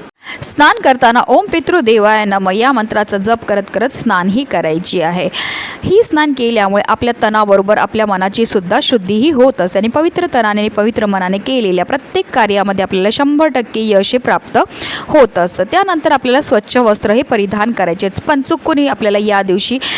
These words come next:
काळ्या रंगाचे वस्त्र हे परिधान करायचे नाही आहेत. सर्वप्रथम आपल्याला देवघरामध्ये दिवा हा प्रज्वलित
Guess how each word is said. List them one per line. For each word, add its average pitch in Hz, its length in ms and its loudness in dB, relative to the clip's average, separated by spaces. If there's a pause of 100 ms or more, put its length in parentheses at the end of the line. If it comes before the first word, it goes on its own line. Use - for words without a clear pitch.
(260)
काळ्या 311 300 4
रंगाचे 285 380 0
वस्त्र 226 320 0
हे 233 100 2
परिधान 202 460 0
करायचे 185 500 0
नाही 180 300 -2
आहेत. - 440 -6
सर्वप्रथम 302 640 0
आपल्याला 240 280 -2
देवघरामध्ये 208 640 0
दिवा 269 240 2
हा 233 100 -2
प्रज्वलित 196 440 -2